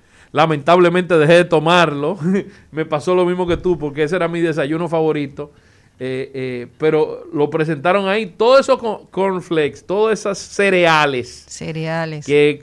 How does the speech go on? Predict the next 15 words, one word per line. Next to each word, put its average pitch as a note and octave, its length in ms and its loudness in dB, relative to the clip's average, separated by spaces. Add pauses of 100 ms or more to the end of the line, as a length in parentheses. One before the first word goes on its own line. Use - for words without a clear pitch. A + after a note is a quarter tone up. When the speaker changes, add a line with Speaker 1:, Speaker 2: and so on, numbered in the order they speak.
Speaker 1:
lo D#3 300 2
producen, E3 680 0
lo D#3+ 160 4
hacen F3+ 360 0
con E3+ 680 -4 (240)
azúcar C#3+ 800 -6
procesada. B2 720 -6 (340)
Otro F#3+ 340 -2
tema G#3 280 -2
también F#3+ 580 -2 (360)
son E3 260 -4
los F3 140 -2
alimentos E3+ 920 -6
muy A3 500 -4
procesados, C#3+ 1500 -2